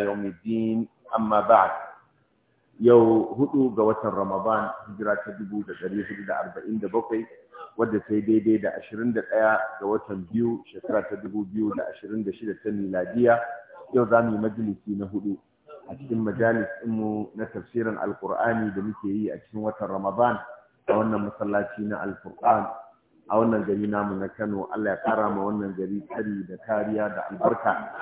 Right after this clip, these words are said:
da sauran garuruwan musulmi. Ah, akwai tambaya ɗaya da aka turo, za mu amsa ta kafin mu tashi. Ah, yau za mu tashi aya ta arba'in da ɗaya.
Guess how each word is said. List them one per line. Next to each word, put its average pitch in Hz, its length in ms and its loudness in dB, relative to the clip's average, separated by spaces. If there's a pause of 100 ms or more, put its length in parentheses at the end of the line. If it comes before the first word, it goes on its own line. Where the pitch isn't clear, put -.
da 208 480 -2
sauran 107 320 2
garuruwan 107 560 4
musulmi. 104 460 0 (800)
Ah, 95 380 10 (100)
akwai 117 420 4
tambaya 104 600 8
ɗaya 117 200 4
da 90 120 4
aka 101 200 -2
turo, 127 440 2 (720)
za 101 100 4
mu 101 120 0
amsa 107 480 0
ta 107 320 2 (200)
kafin 104 600 -4 (600)
mu 90 520 -4 (520)
tashi. 104 600 0 (300)
Ah, 92 220 4
yau 107 240 4
za 104 120 4
mu 143 180 -2
tashi 104 340 -2
aya 104 340 0 (100)
ta 101 300 4 (140)
arba'in 104 580 -6
da 90 80 -6
ɗaya. 107 320 4